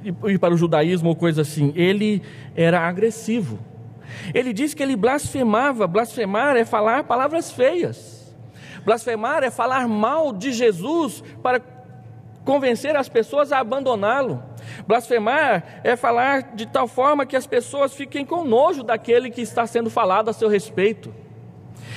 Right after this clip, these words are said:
Ele era perseguidor, ele era insistente em atormentar a vida daqueles que seguiam a Cristo, e ele era insolente.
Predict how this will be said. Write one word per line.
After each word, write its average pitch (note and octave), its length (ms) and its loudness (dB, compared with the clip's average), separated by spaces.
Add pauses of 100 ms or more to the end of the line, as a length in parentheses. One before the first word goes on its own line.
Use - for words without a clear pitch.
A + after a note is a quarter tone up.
(240)
Ele C4+ 300 2
era C4 240 2
perseguidor, C4+ 1120 0
ele A#3 200 4
era B3 200 0
insistente C#4 1120 -2 (180)
em A#3+ 220 2
atormentar C4+ 1040 2
a A#3+ 120 2
vida B3 420 -2
daqueles C4 640 -2
que C4+ 100 -10
seguiam B3 520 0
a A#3+ 80 0
Cristo, F#3+ 360 -2
e G#3+ 40 -4
ele G3 160 2
era G3 320 2
insolente. G3+ 1160 -2